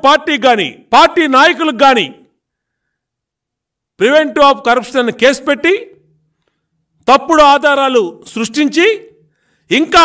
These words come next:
ఆధారాలు మేము ఇప్పుడు తెస్తాం, అప్పుడు తెస్తాం అని చెప్పి యాభై మూడు రోజులు జ్యుడిషియల్ రిమాండ్లో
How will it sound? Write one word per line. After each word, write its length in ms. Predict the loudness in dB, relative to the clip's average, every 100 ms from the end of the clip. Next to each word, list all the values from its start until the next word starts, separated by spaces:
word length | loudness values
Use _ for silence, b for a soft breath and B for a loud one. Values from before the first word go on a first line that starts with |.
| 4
ఆధారాలు 400 | 4 2 2 0
మేము 120 | -2 -4
ఇప్పుడు 180 | -4 0
తెస్తాం, 320 | 0 0 -2 0 0
అప్పుడు 200 | -2 -2
తెస్తాం 320 | -2 0 0 0
అని 120 | 0
చెప్పి 240 | -2 -2 -6 -6 _ b b b
యాభై 440 | 2 4 4 2 0
మూడు 200 | 0 -2 2
రోజులు 300 | 2 2 0 -4
జ్యుడిషియల్ 460 | -4 -4 -2 -2 -2 -2
రిమాండ్లో 440 | 0 0 0 -4